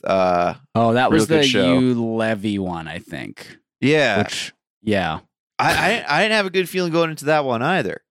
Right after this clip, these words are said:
Speaker 1: But now it's like, okay, I ca-, I can feel it. This is our time. This is our time in the sun, baby.
Speaker 2: I mean, there's no, I, I'm, I'm sorry to any fans of, of other teams who listen to this, um,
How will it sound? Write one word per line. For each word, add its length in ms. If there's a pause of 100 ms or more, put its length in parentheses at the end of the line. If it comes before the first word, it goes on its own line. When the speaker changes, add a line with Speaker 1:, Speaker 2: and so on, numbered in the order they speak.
(540)
Speaker 1:
But 100
now 220
it's 160
like, 300
okay, 580 (400)
I 60
ca-, 140 (120)
I 80
can 160
feel 380
it. 180 (300)
This 160
is 100
our 140
time. 520
This 180
is 80
our 60
time 260
in 60
the 80
sun, 320
baby. 440 (380)
Speaker 2:
I 100
mean, 380
there's 380
no, 400 (180)
I, 220
I'm, 380
I'm 120
sorry 320
to 80
any 340
fans 480
of, 320
of 160
other 240
teams 400
who 80
listen 300
to 60
this, 360 (100)
um, 520